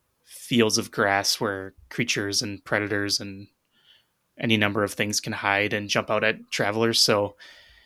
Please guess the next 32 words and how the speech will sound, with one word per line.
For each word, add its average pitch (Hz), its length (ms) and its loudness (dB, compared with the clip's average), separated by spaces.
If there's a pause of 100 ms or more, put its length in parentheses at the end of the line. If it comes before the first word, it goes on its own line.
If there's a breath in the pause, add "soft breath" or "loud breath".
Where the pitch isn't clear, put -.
if - 240 -2
rangers 117 360 6
are 107 60 6
traveling 107 680 4
to 117 220 2
and 104 140 0
from 107 300 2
areas 104 760 4
that, 107 280 0 (460)
um, 101 420 -4
pass - 320 4
through 135 500 -2 (100)
the 131 260 -4
Whispering 123 400 0
Fields, 139 380 2
there 107 340 0 (840)
are 110 100 2
mechanics 107 500 2
in 117 80 0
place - 360 0
to, 98 440 -4 (260)
um, 107 280 -12 (1200)
I - 60 -2
guess, 110 180 4
Andrew, 107 240 2
you'd 104 80 -2
be 104 80 0
better 107 260 0
answer-, 113 380 -4
answering 120 360 -4
this, 117 200 0
but, - 260 -2